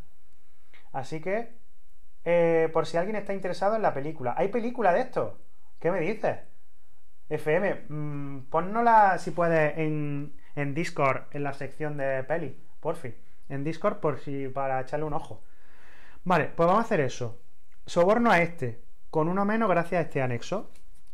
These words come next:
Pagamos una carta, nos llevamos este a la mano. No, perdón. Hemos dicho que íbamos a hacer, íbamos a, a, a sobornar a este, que es de cero, gratis.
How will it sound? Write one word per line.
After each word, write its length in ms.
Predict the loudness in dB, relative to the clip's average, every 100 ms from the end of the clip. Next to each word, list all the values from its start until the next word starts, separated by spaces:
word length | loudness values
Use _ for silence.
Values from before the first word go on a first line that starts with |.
| -2
Pagamos 340 | 2 2 2
una 140 | 0 2
carta, 460 | 2 2 0 -2 0
nos 120 | 0
llevamos 300 | 2 2 2
este 340 | 0 -2 -2 -2 -6 -4 -4 -4 -4 -2
a 300 | 2 4 4
la 100 | 2
mano. 260 | 0 0 -2 -4 -4 -4 0
No, 160 | 2
perdón. 340 | 2 2 2 0 -4 -4 -4 -4 -4 -4 -4 -4 -4 -4 -4 -2
Hemos 220 | 0 0
dicho 220 | -2 0
que 80 | 2
íbamos 220 | 4 2
a 40 |
hacer, 240 | 2 0 0
íbamos 360 | 0 4 4 4
a, 140 | 6 4
a, 800 | 4 2 4 4 6 4 2
a 40 | 0
sobornar 440 | 0 0 0 0
a 80 | 0
este, 200 | -2 0
que 100 | 0
es 60 | 0
de 80 |
cero, 300 | 0 2 2 0
gratis. 320 | 0 -2 -4